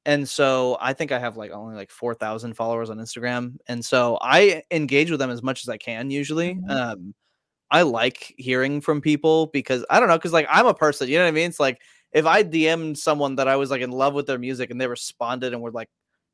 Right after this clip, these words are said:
Speaker 1: having
Speaker 2: Yeah.
Speaker 1: a conversation, I'd be
Speaker 2: Mm.
Speaker 1: stoked, you know? And
Speaker 2: Yeah,
Speaker 1: so
Speaker 2: of course.
Speaker 1: my perspective is, like, I, you know, these are all people that love my music, and I'm so genuinely, like,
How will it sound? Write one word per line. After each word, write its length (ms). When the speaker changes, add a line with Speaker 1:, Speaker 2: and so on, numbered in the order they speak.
Speaker 1:
having 220
Speaker 2:
Yeah. 160
Speaker 1:
a 100
conversation, 580
I'd 160
be 80
Speaker 2:
Mm. 20
Speaker 1:
stoked, 420
you 80
know? 240
And 200
Speaker 2:
Yeah, 260
Speaker 1:
so 80
Speaker 2:
of 60
course. 340
Speaker 1:
my 100
perspective 580
is, 180
like, 240
I, 120
you 120
know, 140
these 180
are 60
all 100
people 480
that 220
love 240
my 120
music, 360
and 100
I'm 100
so 120
genuinely, 800
like, 260